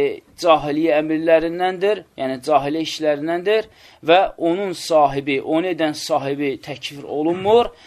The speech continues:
hətta şirk etmədikcə və yaxud da ki, hətta, e, həmən əməl şirklə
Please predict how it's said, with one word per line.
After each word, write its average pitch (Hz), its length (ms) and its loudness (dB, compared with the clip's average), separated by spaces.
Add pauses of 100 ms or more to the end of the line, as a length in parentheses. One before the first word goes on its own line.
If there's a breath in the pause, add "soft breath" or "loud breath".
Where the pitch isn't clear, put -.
(180 loud breath)
hətta 214 720 4
şirk - 420 -10
etmədikcə 110 840 -10
və 131 100 -4
yaxud 151 220 -4
da 127 40 -12
ki, 123 80 -16
hətta, 170 380 4 (460 loud breath)
e, 139 180 0 (640)
həmən 156 400 -4
əməl 160 320 2
şirklə 151 540 -4